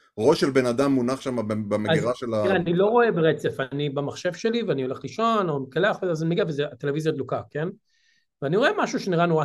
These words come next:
Speaker 2: קריפי ומוזר, למרות שזה השחקן הזה ששיחק את, אה, את קוויקסילבר באקסמן, הוא שחקן ממש טוב, אני אהבתי אותו.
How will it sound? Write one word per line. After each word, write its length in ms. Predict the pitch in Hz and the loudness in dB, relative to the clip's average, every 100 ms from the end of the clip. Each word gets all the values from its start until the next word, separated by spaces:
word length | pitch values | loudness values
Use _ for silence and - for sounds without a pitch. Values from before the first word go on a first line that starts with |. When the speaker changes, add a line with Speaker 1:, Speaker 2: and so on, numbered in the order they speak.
| - | -2
Speaker 2:
קריפי 500 | - 160 175 170 151 | -6 0 0 0 -2
ומוזר, 320 | 135 131 143 233 | -2 -2 0 2
למרות 260 | 202 208 | 0 -2
שזה 220 | 233 226 | 0 0
השחקן 380 | 185 - - 208 | 0 -2 -4 -2
הזה 120 | 214 | -2
ששיחק 460 | 170 - - 196 196 | -6 -12 -6 -6 -4
את, 140 | 202 | -2
אה, 380 | 170 160 147 139 139 _ _ _ _ - 127 | 2 2 2 -2 -4 _ _ _ _ -10 -10
את 60 | 120 | -2
קוויקסילבר 640 | 196 220 - 165 131 123 | 0 0 2 0 0 -4
באקסמן, 580 | 117 120 165 - 139 113 | -2 -2 -4 -4 -6 -6
הוא 80 | 113 | -10
שחקן 240 | - - 160 | -14 -6 -4
ממש 300 | 165 170 - | -2 -2 0
טוב, 200 | 196 120 | 0 0
אני 160 | 113 135 | -4 -6
אהבתי 220 | 151 160 | -4 -6
אותו. 240 | - 101 | -6 -14